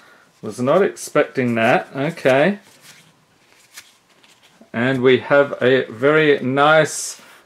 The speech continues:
dungeon module design. Dungeon Descent is the rare, so that's a land,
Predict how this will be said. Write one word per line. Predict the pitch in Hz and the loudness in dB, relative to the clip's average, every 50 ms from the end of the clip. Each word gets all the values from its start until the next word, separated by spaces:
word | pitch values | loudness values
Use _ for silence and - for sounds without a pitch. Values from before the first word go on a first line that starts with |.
| - - _ - - | -20 -20 _ -6 -2
dungeon | 120 123 143 156 151 127 147 147 139 | 0 2 2 2 0 -2 -2 0 2
module | 143 143 139 139 - 151 139 131 | 2 2 2 2 0 -2 -2 0
design. | 117 120 110 101 123 123 135 147 151 160 160 160 156 143 - - 104 | -2 -4 -4 -2 0 2 2 2 2 2 2 0 -2 -4 -8 -10 -6
Dungeon | 98 127 135 147 175 170 - 175 165 160 147 127 | -2 0 2 2 2 0 0 0 0 0 -2 -2
Descent | 131 127 123 - - - - 143 143 170 202 196 - - - - - | -2 -2 -2 -4 -8 -6 -2 0 0 0 0 -2 -6 -12 -18 -12 -8
is | - 123 123 117 117 - | -6 -4 -4 -6 -6 -10
the | - 117 | -8 -6
rare, | 107 113 110 110 113 127 147 | -2 0 0 2 4 2 2
so | - - - 123 | 2 -2 -4 -2
that's | 113 120 - - - - | 0 0 -2 -4 -4 -6
a | 117 | -4
land, | 110 107 117 117 127 135 147 156 165 170 165 156 - | -4 -2 -2 -2 0 0 0 0 0 -2 -2 -6 -8